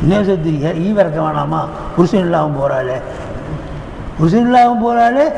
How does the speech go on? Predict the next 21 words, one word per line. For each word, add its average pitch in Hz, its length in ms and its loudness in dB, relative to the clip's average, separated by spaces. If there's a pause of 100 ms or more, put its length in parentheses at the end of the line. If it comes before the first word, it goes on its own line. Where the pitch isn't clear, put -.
(160)
ஈவிரக்கமா? 240 720 2
இந்த 208 40 0
ஈவிரக்கம் 285 540 2
தான் 320 140 2
கொண்டு 294 180 2
போய் 269 200 -2
விடுறது. 277 240 -2 (3500)
ம். 214 280 4 (1120)
கொஞ்சம் 240 380 4
பேசுங்க. 277 380 2 (760)
நீ 220 80 4
தூங்கிட்டு 247 400 2
இருந்தா, 262 300 2 (500)
"பாய், 214 260 6 (600)
எந்திரிங்க 214 380 2
பாய்," 208 340 2 (400)
உன்னை 185 220 4
எழுப்புவா. 185 340 2 (1160)
கொஞ்சம் 190 420 2
அன்பா 226 180 0
பேசுங்க, 240 300 0